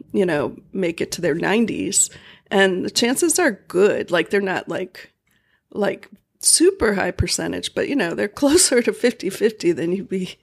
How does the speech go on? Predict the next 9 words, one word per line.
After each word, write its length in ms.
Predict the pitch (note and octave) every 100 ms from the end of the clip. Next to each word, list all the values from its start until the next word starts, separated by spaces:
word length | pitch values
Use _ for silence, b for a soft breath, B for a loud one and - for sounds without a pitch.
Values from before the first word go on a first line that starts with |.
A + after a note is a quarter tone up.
| _ _ B B B B
thinking." 520 | - B3 - F3 F3 -
And, 360 | F#3+ G3 G3 G3+
um, 380 | F#3+ F#3 F#3 - b b b b b b b b -
and 200 | A3+ A3
she 200 | - B3
said, 420 | A#3 A#3+ G3+ F#3+
you 100 | A#3
know, 200 | G#3+ F3
"So 380 | F3+ - G#3 G3+